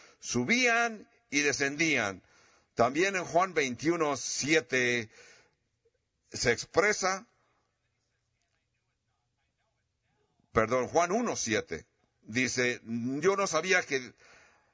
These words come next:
ahí, aquí Jesús está dando testimonio a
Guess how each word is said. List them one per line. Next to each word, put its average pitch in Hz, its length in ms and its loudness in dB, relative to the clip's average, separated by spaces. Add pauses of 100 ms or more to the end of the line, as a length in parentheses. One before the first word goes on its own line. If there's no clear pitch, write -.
(720)
ahí, 120 220 2
aquí 220 520 0
Jesús 160 340 -2
está 175 120 2
dando 170 260 0
testimonio 135 600 -2 (280)
a 107 520 -2